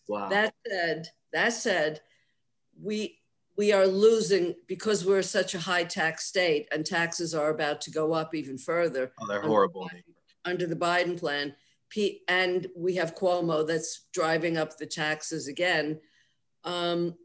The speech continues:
Speaker 2: we are still having people flee into lower tax states, probably your state, notably Florida.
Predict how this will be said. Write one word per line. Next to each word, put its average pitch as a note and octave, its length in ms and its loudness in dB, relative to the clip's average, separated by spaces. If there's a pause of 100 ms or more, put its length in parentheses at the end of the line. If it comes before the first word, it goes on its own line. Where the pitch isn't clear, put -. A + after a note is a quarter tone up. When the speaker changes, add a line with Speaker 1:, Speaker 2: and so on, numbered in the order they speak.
(320)
Speaker 2:
we G#3 200 2
are G3 120 6
still F#3+ 560 2
having E3+ 360 -2
people E3+ 300 -2
flee E3+ 520 0
into D#3 240 -4
lower D#3 300 2
tax D3 400 -6
states, C3 440 -4
probably D#3+ 580 -2
your D#3 200 2
state, D3+ 500 0
notably E3 520 0
Florida. D3 720 -2